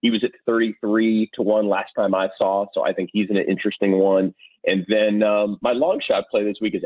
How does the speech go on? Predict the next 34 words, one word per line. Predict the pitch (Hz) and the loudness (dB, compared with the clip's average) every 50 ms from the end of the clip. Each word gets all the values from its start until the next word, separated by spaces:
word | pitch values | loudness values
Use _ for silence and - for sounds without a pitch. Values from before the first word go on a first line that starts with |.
| - | -4
Adam | 87 90 104 110 95 - - - | -2 0 0 0 -2 -4 -6 -4
Hadwin, | 104 107 110 127 139 165 170 262 254 _ _ _ _ _ _ _ _ _ - - | -4 -2 -2 -2 -2 -2 -2 -4 -8 _ _ _ _ _ _ _ _ _ -8 -4
the, | 87 104 104 104 98 | 0 2 2 4 2
uh, | 98 98 | 2 0
Canadian | - - 107 107 113 113 120 117 117 110 | -2 -2 0 2 2 2 2 0 0 2
gentleman. | 120 117 117 117 117 120 120 117 | 2 2 2 2 2 0 0 0
He's | 117 107 98 | 0 0 -2
at, | 104 87 | -2 -2
like, | 90 85 85 - - | -2 -2 -2 -4 -6
two | - - - 135 113 107 | -4 0 0 2 2 2
hundred | 120 113 110 113 110 107 | 0 0 0 0 -2 -2
to | - 113 | -2 0
one | 101 107 107 107 107 104 | 0 2 2 2 2 0
or | 104 98 | 0 0
about | 92 85 92 90 90 - | -2 0 0 0 0 0
eleven | 85 92 98 98 92 98 90 | 0 0 0 0 0 0 -2
to | 90 | 0
one | 90 92 90 90 | 0 0 0 0
on | 85 78 | -2 -4
a | 82 - - | -6 -8 -6
top | - 90 - - _ _ - | -6 -4 -4 -6 _ _ -4
ten. | 90 85 80 76 73 _ - | -2 -2 -2 -6 -10 _ -8
So | - 95 82 80 80 - _ _ - - - _ - | -2 0 0 0 0 -4 _ _ -20 -20 -12 _ -4
I, | 139 139 - | -4 -2 0
I | 127 135 | -2 -2
don't | 120 - 135 139 139 123 - | 0 0 0 0 0 -2 -2
think | 135 127 113 - - | -2 -2 -2 -2 -2
the | 110 104 101 98 82 | 0 2 2 2 2
value | 80 107 104 107 107 107 | 0 0 0 0 0 0
is | 104 95 - | -2 -4 -4
great | - 107 101 98 - - | -2 -2 -2 -2 -4 -4
for | 98 90 92 | -4 0 0
Rahm, | 104 113 117 117 110 101 95 90 - - | 2 2 2 2 0 0 -2 -6 -6 -2
but | 120 135 151 160 143 127 - | 0 0 2 2 0 -2 -4